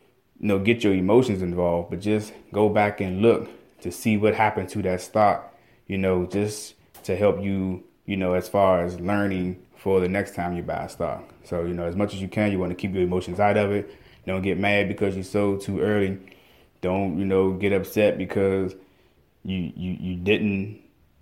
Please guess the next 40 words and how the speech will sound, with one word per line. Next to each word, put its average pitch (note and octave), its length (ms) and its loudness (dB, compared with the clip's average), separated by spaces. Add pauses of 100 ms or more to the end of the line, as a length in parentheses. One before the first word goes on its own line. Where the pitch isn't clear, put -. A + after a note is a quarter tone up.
(120)
sell G#2+ 380 2
when G2 140 0
you F#2 100 -4
should A2 280 2
have G#2 200 4
and F#2 100 -4
you E2+ 80 -8
took B2+ 220 -2
a G2 60 -2
loss. G2+ 480 2
You F#2+ 40 -6
know, F2 120 -2
it's F2+ 100 -4
all F#2+ 180 2
a G2 60 0
learning G#2 300 2
process, G2+ 640 2 (420)
and F2 540 -4 (420)
it F2+ 120 -6
might F#2+ 260 0
take - 640 0
a - 80 -10
year G#2 320 4
or F#2+ 60 0
two G#2 440 0 (220)
before F#2+ 300 -2
you F#2+ 200 -2
actually, G2 640 0 (400)
you F#2+ 80 -4
know, F2+ 480 0 (260)
get G#2+ 240 -2
things G2 300 -2
down F#2+ 360 -2
to E2+ 180 -6
a - 20 -6
science. E2+ 460 -2
So E2+ 340 -4 (1160)
that's A#2+ 200 4
about A#2+ 240 8
it. G#2 340 2